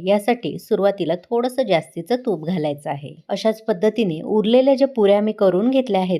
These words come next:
त्या सुद्धा दोन्ही बाजूने सोनेरी रंग येईपर्यंत तळून घेणार आहे.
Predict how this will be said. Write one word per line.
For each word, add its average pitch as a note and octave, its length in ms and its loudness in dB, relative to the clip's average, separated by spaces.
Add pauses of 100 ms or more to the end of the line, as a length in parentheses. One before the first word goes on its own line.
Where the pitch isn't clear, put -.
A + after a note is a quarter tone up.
(140)
त्या G#3 140 0
सुद्धा F3+ 460 0 (340)
दोन्ही G#3 300 2
बाजूने G3 460 2
सोनेरी C4 520 4
रंग F#3+ 260 2
येईपर्यंत E3 640 -2 (100)
तळून D#3+ 300 2
घेणार D#3 300 -4
आहे. D3+ 260 -10